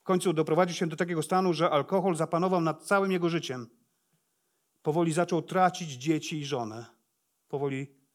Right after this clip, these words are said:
przestał walczyć. Robert przez wiele lat ukrywał przed nami swoje picie. Miał kilka okresów, w których udawało mu się nie pić,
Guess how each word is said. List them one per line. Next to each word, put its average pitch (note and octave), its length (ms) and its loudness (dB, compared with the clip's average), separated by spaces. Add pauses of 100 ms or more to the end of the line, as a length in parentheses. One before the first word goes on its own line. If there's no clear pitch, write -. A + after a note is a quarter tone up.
(160)
przestał A2+ 360 -6
walczyć. G#2 560 -12 (2750)
Robert B3+ 280 4
przez G#3+ 200 -2
wiele A3+ 180 4
lat A#3 180 6
ukrywał G#3 320 6
przed D3 180 0
nami E3 240 4
swoje D3+ 240 -2
picie. A#2 440 -6 (1300)
Miał A3+ 200 4
kilka B2+ 680 0
okresów, D3+ 500 0
w - 20 -20
których C3 260 -6
udawało C3+ 320 2
mu D3+ 100 -2
się C#3 220 -6
nie D#3 160 2
pić, - 340 -12